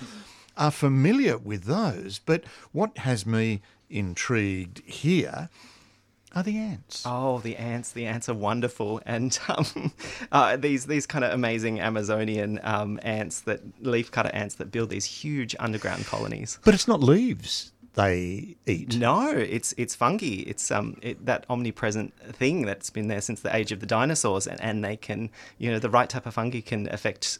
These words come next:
Speaker 2: their emotions and, and can take over their
Speaker 1: But,
Speaker 2: senses.
Speaker 1: well, here we go.
Speaker 2: Yes.
Speaker 1: We get something that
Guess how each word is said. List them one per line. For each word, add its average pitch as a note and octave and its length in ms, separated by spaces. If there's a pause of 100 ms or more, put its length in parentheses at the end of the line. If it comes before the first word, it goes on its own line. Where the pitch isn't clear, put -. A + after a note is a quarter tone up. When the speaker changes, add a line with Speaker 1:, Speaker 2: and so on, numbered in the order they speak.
(100)
Speaker 2:
their G#2+ 140
emotions E3+ 500
and, C#3+ 220
and A#2 100
can A2+ 140
take A#2+ 200
over A2+ 200
their G2+ 320
Speaker 1:
But, D#3+ 80
Speaker 2:
senses. - 480
Speaker 1:
well, C#3+ 160
here B2+ 340
we F#2 240
go. G2+ 300
Speaker 2:
Yes. F#2 200
Speaker 1:
We A2+ 120
get A#2+ 200
something A#2+ 520
that G#2+ 180